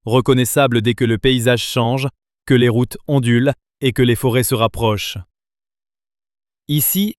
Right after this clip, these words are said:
on est aux confins de la Normandie, du centre Val-de-Loire et des Pays de la Loire, sur un relief vallonné hérité du massif armoricain, en transition douce vers le bassin parisien. Collines boisées,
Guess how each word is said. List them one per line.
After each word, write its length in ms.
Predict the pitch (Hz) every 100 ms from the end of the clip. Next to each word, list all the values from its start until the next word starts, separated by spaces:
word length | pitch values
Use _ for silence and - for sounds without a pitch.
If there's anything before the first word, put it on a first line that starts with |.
| -
on 120 | 139
est 160 | 139 135
aux 80 | 127
confins 340 | 175 170 175
de 100 | 131
la 100 | 117
Normandie, 580 | 127 147 143 123 120 160 _ _
du 160 | 113 123
centre 380 | - 190 - 123
Val-de-Loire 720 | 131 135 131 131 135 151 156 -
et 100 | 135
des 160 | 117 120
Pays 280 | 110 147 170
de 100 | 139
la 100 | 127
Loire, 480 | 123 117 110 101 95 - _
sur 300 | - 135 117
un 40 |
relief 380 | 117 117 113 113
vallonné 600 | 101 131 131 127 143 170 _
hérité 380 | 143 131 135 160
du 120 | 131
massif 380 | 120 110 113 -
armoricain, 720 | 151 147 147 131 107 127 143 156 _ _ -
en 140 | 139
transition 500 | - 165 160 - 127
douce 380 | 110 131 147 - -
vers 200 | 120 117
le 80 |
bassin 300 | 110 123 135
parisien. 560 | 127 117 117 104 113 98 - _ _ _ _ _ _ _ -
Collines 320 | 143 135 127
boisées, 480 | 117 123 104 131